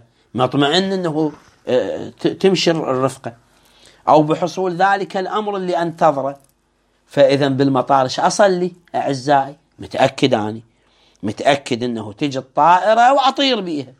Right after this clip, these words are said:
خلاص، إذا أنا بالمطار أصلي قصر أعزائي، مع أنه أنا ساكن بالنجف، والمطار أيضًا مطار بالنجف، لكن من أروح للمطار وقاصد أسافر إلى مثلًا الديار المقدسة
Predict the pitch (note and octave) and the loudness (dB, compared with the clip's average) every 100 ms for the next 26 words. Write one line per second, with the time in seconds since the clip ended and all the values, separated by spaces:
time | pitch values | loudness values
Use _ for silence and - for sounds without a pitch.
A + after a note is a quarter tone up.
0 | _ _ - F#3+ F#3+ - _ _ - A#2 | _ _ -8 -6 -8 -14 _ _ -10 -6
1 | A#2+ A2+ C3+ B2 B2 A#2+ A#2 D3+ F3 - | -6 -4 -4 -4 -6 -6 0 2 2 -2
2 | - D3 G#3 C4+ F#4 - _ - A3+ - | -2 0 0 0 0 -4 _ 0 2 2
3 | F#3+ C#3+ C#3 C3 A#2 B2 B2 G#2+ A2+ A2+ | -2 0 -2 -4 -6 -6 -6 -6 -10 -12
4 | - - _ _ _ _ _ _ - C3 | -14 -18 _ _ _ _ _ _ 0 4
5 | D#3 F#3 F#3+ G#3 A3 G3 B3+ A#3+ D#4 C4+ | 4 2 0 0 -2 0 0 2 2 2
6 | D4 D#4 D4+ C4+ F3+ - C3 D3 E3+ E3+ | 0 0 -2 -4 -6 -10 -4 -2 -2 2
7 | A3+ A#3+ A3+ C#4 C#4 C4 B3+ A#3+ B3+ B3+ | 4 4 4 4 4 0 0 0 2 2
8 | A#3+ G#3+ G3 A3+ A3+ G#3+ F#3+ F#3 - _ | 2 -2 -2 0 2 2 0 -2 -8 _
9 | _ _ _ _ _ _ _ - - - | _ _ _ _ _ _ _ -20 -20 -20
10 | - G#2 G2+ - A#2 A2 G#2 B2 E3+ - | -2 2 2 2 -2 -2 0 2 2 -2
11 | B2+ A#2 A#2 D#3 C#3+ A#2 - D3+ B2 A#2+ | -4 -4 -2 0 0 -2 0 0 0 -6
12 | A#2+ - D#3 B2 A#2 G#2 A#2 A#2 A#2 A#2+ | -4 0 0 0 -4 -2 -2 -2 -6 -6
13 | A#2 G#2 A2+ G#2 G#2+ A2 A2 A#2+ G#2 A#2 | -6 -4 -2 -2 -2 -4 0 0 0 -4
14 | C#3+ F3+ | -2 -2